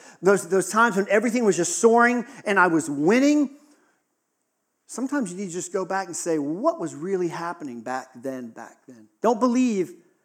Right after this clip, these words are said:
everything that you remember. Don't believe everything you remember. Ask somebody who was with you. I've journaled a lot.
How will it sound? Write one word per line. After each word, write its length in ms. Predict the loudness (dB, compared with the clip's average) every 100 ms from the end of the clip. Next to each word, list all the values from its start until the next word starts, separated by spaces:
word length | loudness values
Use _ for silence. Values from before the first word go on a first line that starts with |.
| _ _
everything 360 | -4 -2 -2 -4
that 160 | -6 -6
you 80 |
remember. 420 | -8 -8 -12 -14 -20 _ _ _ _ _ _ _ _ _ _ _ _ _ _ _ _ _ _ _ _ _
Don't 160 | -10 -6
believe 240 | -6 -6
everything 320 | -8 -12 -14
you 100 | -14
remember. 320 | -16 -18 -20 _ _ _ _ _ _ -2
Ask 240 | -2 0
somebody 420 | -4 -4 -4 -4
who 140 | -4 -8
was 160 | -8
with 260 | -10 -10 -10
you. 140 | -18 -18 _ _ _ _ _ _ _ _ _ _ 2
I've 240 | 4 4
journaled 480 | 0 0 2 0 0
a 40 | 2
lot. 460 | 4 4 0 -6